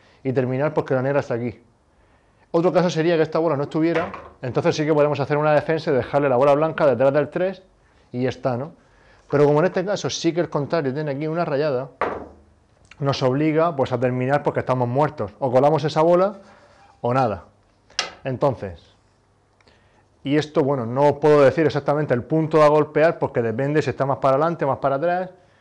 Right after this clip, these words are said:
Eso ya dependerá de la práctica. Sí que la pauta principal es que suelen ser bolas que se juegan de fino, o sea, dándole muy poca cantidad de bola. Y también hay que tener en cuenta que,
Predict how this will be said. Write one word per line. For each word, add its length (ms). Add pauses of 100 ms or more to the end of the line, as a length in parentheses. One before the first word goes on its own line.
(480)
Eso 180
ya 120
dependerá 320
de 80
la 80
práctica. 440 (140)
Sí 320
que 360 (100)
la 220
pauta 300
principal 460
es 80
que 300
suelen 240
ser 160
bolas 380 (100)
que 100
se 80
juegan 320
de 80
fino, 300
o 480
sea, 160
dándole 360
muy 260
poca 260
cantidad 360
de 60
bola. 400 (560)
Y 300 (220)
también 200
hay 60
que 80
tener 180
en 80
cuenta 460
que, 340